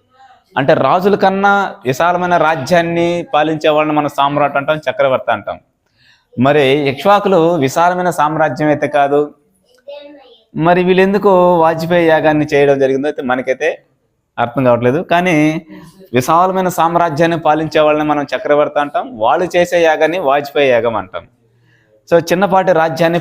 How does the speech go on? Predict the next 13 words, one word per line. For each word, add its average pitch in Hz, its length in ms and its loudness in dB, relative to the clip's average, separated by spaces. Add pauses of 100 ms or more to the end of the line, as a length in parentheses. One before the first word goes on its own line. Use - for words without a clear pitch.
పరిపాలించే 156 540 0 (100)
వాళ్ళు, 143 240 2 (120)
వాళ్ళని 135 280 0
రాజులు 139 320 2
అంటాం, 147 240 -2 (200)
వాళ్ళు 165 260 2
చేసే 160 300 -2
యాగాన్ని 139 380 -2
రాజసూయ 156 460 -2
యాగం 110 260 0
అంటాం. 90 240 -18 (720)
ఈయన 196 200 2 (1040)
ఇక్ష్వాకులలో 208 720 2